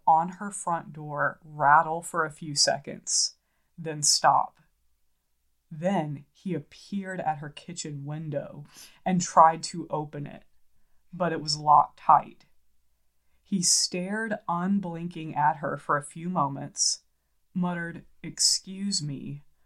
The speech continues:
lit a cigarette, and walked away down the street. What she didn't know, though, was that Richard Chase had decided that dog blood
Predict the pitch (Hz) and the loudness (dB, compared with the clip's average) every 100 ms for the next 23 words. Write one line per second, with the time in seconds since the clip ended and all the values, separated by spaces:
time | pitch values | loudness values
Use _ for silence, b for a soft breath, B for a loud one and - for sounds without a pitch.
0 | _ _ - 156 165 180 226 - 233 208 | _ _ -18 -10 -6 -2 0 0 0 -2
1 | 175 147 139 139 _ - 170 156 151 147 | -2 0 -4 -8 _ -10 -10 0 2 2
2 | - 156 151 147 139 139 - 160 143 139 | 0 -10 -6 -6 -6 -10 -12 -2 0 0
3 | 143 143 - 156 139 - _ _ _ _ | -4 -8 -8 -10 -12 -16 _ _ _ _
4 | _ _ _ _ _ _ _ _ 160 160 | _ _ _ _ _ _ _ _ -8 -4
5 | - 156 202 208 151 143 139 135 - 151 | -2 0 2 4 2 0 -6 -6 -6 0
6 | 170 165 160 165 160 - 175 180 208 196 | 0 2 0 4 4 4 0 -8 -6 -6
7 | - 185 180 - 180 170 151 - 143 139 | -6 -6 -4 -2 -2 -2 0 4 4 2
8 | 143 160 202 _ _ _ - 165 160 - | -4 -10 -12 _ _ _ 2 8 8 6
9 | 147 165 202 226 180 156 123 135 170 | -2 8 8 8 2 -2 -2 -4 -8